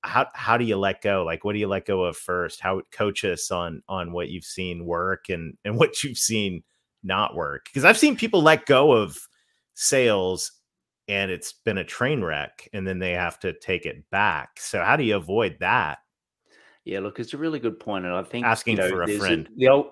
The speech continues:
Speaker 1: <laughs>
Speaker 2: the old classic abdicate versus delegate, right? And I think
Speaker 1: Mm-hmm.
Speaker 2: sometimes business owners just abdicate sca-,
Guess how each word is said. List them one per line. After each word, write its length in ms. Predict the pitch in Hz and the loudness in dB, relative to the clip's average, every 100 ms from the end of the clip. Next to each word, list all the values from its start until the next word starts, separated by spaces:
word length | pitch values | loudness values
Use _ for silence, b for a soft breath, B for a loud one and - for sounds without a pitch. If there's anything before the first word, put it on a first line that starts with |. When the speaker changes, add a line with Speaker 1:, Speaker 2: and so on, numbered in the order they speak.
| - | -10
Speaker 1:
<laughs> 200 | - - | -2 6
Speaker 2:
the 40 | |
old 160 | 131 131 | 8 8
classic 380 | 135 123 120 117 | 6 2 2 0
abdicate 640 | 113 120 127 113 113 110 - | -2 0 0 4 2 2 -4
versus 440 | 107 98 - 90 | -4 -4 -6 -12
delegate, 540 | - 87 104 87 76 76 | -4 -4 -2 -6 -8 -6
right? 160 | 82 | -6
And 100 | 107 | -6
I 40 | 101 | -10
think 200 | 110 101 | -10 -6
Speaker 1:
Mm-hmm. 200 | 98 95 | -6 -6
Speaker 2:
sometimes 460 | 98 101 101 95 | -4 -4 -4 -8
business 440 | - 107 98 104 92 | -10 -10 -10 -8 -6
owners 320 | 95 92 - | -6 -8 -10
just 180 | 92 - | -12 -4
abdicate 640 | 92 110 110 - 90 - | -4 -4 -8 -6 -8 -8
sca-, 440 | - 82 80 107 | -8 -6 -6 -8